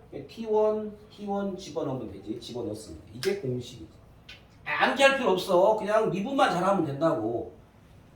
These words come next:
자, 예제 사 번으로 간다. 예제 사 번.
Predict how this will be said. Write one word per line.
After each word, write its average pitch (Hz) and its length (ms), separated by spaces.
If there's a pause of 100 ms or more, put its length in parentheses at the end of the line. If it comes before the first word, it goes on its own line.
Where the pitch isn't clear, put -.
(1900)
자, - 440 (240)
예제 226 240
사 240 220
번으로 208 260
간다. 117 320 (1800)
예제 117 200
사 - 260
번. 104 280